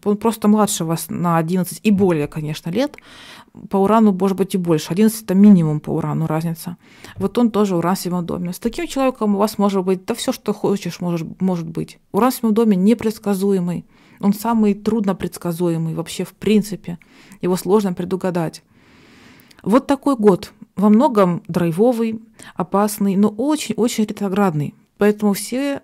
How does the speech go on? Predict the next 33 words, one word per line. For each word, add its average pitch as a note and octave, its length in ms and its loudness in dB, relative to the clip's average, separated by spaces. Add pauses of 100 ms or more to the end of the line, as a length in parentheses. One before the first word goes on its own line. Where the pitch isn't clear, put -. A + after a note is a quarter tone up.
те A#3+ 260 0
истории G3 440 0
драйвовые, F3+ 680 0
опасные, F3 640 -4
они G3+ 200 4
будут F#3+ 300 -2
тоже G#3 240 2
ретроградными. E3 680 -6
Скорее B3+ 300 -4
всего, F#3+ 260 -6
вы G#3+ 60 2
это G#3 160 -2
уже G3 180 0
делали. D#3+ 480 -2 (420)
Когда B3+ 240 0
вы A3+ 100 2
уже A3 180 4
набивали A3 420 4
татуировку, F#3 640 0
захотите F#3 460 -6
опять D3+ 320 -6
набить. D#3 420 -6 (560)
Может G3 220 0
быть, E3+ 100 -2
даже F#3 160 0
похожую, E3+ 560 -2
такую G3+ 300 0
же F#3 100 0
самую. D#3 460 -6 (440)
Год A3 380 -2
очень G3+ 300 -2
ретроградный. E3 680 -6 (640)
А, F3+ 360 -2